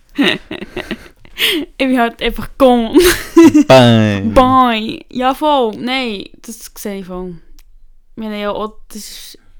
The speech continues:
Speaker 1: geht schon fast ein bisschen so in die, in die, ähm, Diskussion, la-, äh, Fernbeziehungen funktionieren nicht, aber jetzt halt einfach im freundschaftlichen Kontext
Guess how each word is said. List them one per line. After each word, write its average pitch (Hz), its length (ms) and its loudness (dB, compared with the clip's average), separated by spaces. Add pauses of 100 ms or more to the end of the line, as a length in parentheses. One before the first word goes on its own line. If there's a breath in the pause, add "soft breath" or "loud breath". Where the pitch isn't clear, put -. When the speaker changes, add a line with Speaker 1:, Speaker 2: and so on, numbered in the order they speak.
(140)
Speaker 1:
geht 226 280 -10
schon 233 100 -10
fast 226 300 -10
ein 226 60 -10
bisschen 214 100 -10
so 226 80 -10
in 208 160 -12
die, - 1120 -16
in 220 180 -8
die, - 60 -16
ähm, 208 420 -8
Diskussion, 220 840 -10
la-, 226 260 -8
äh, 226 300 -8
Fernbeziehungen 233 1040 -10
funktionieren 226 720 -8
nicht, 214 260 -10
aber 202 140 -8
jetzt 208 180 -10
halt 208 160 -12
einfach 208 220 -14
im 202 140 -14
freundschaftlichen 220 680 -12
Kontext 214 720 -16